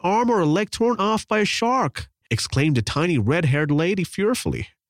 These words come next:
Everyone in the group shuddered. "Of course not," said Captain Noreen reassuringly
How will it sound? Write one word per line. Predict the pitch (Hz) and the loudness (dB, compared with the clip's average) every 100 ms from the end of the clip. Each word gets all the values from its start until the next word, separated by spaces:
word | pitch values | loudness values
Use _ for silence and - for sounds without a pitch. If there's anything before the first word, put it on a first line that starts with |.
| _ _ | _ _
Everyone | 339 320 165 190 | 0 2 2 2
in | 151 | 0
the | 95 | 0
group | 113 113 | 0 0
shuddered. | 104 - 113 87 73 67 - _ _ _ _ - | 0 -2 -2 0 -4 -8 -14 _ _ _ _ -12
"Of | - | -2
course | 208 208 - | 0 0 0
not," | 113 95 - _ _ | -2 -4 -8 _ _
said | - 247 | -6 -6
Captain | - 220 214 127 | -2 -4 0 0
Noreen | 107 98 143 143 139 | 2 2 2 0 0
reassuringly | 147 190 - - 190 175 98 95 | 0 0 -2 -2 0 0 0 -2